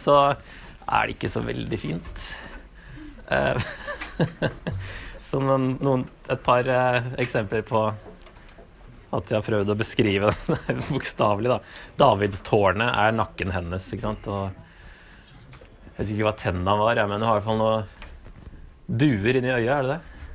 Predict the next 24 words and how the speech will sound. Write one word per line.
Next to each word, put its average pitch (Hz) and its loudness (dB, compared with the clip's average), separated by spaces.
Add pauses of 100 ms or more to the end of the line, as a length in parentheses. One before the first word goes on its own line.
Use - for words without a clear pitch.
(460)
Masse 123 -2
sauer 110 2
i 117 2
håret, 110 0
og - -10
<laughs> - -20
det 127 2
drypper 123 2
honning 110 2 (560)
<laughs> - 0
fra 139 0
tunga. 110 0 (440)
Ja, - 4
det 147 6
er 175 4
veldig 175 4
mye 175 8
her 196 8
som 165 -2
det 170 6
er 165 6
bilder, 147 2 (140)
ikke 120 0
bokstavelig. - -2